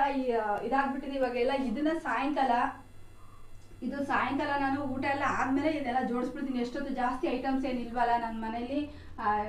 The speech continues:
ಪಾತ್ರೆ ಸಾಮಾನು ಅಂತ ಅದ್ ಏನು ಇಟ್ಕೊಂಡಿಲ್ಲ ನಾನು ಜಾಸ್ತಿ. ಏನು ಊಟಕ್ಕೆ ಬೇಕೋ ಅಷ್ಟನ್ನೇ ನಾನು ಬಳಸ್ಕೊಳಕ್ ಮಾತ್ರ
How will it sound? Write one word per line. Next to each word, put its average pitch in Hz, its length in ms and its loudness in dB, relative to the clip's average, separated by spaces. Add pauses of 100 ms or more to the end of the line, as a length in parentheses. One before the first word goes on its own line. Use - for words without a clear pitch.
(140)
ಪಾತ್ರೆ 247 380 0
ಸಾಮಾನು 262 360 0
ಅಂತ 262 100 0
ಅದ್ 247 140 -2
ಏನು 262 200 -2
ಇಟ್ಕೊಂಡಿಲ್ಲ 269 540 0
ನಾನು 247 240 0
ಜಾಸ್ತಿ. 240 480 -4 (300)
ಏನು 262 320 2
ಊಟಕ್ಕೆ 262 300 -2
ಬೇಕೋ 254 360 0
ಅಷ್ಟನ್ನೇ 262 340 -2
ನಾನು 247 160 -2
ಬಳಸ್ಕೊಳಕ್ 240 580 -2
ಮಾತ್ರ 240 260 -4